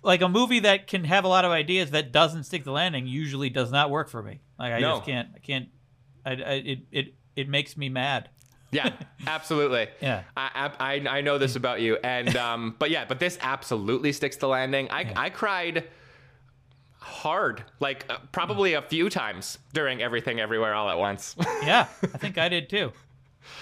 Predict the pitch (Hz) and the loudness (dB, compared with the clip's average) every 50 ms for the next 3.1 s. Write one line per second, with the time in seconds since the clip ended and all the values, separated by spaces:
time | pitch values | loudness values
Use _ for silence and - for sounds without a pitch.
0 | - - - - - 156 151 147 135 131 131 - - - 175 156 147 151 143 143 | -16 -18 -12 -6 -2 0 2 2 2 0 -2 -8 -6 0 2 4 4 4 4 2
1 | 147 147 156 156 160 151 156 151 151 156 156 151 147 147 151 165 202 208 147 156 | -2 -2 -2 -2 0 -2 -2 0 0 0 0 0 0 2 4 2 2 2 2 0
2 | 160 147 151 160 160 - 170 156 156 147 151 143 139 139 135 127 - 127 117 113 | 2 2 2 0 2 2 0 2 2 2 4 4 4 4 2 0 -2 -2 -2 -2
3 | 110 | -2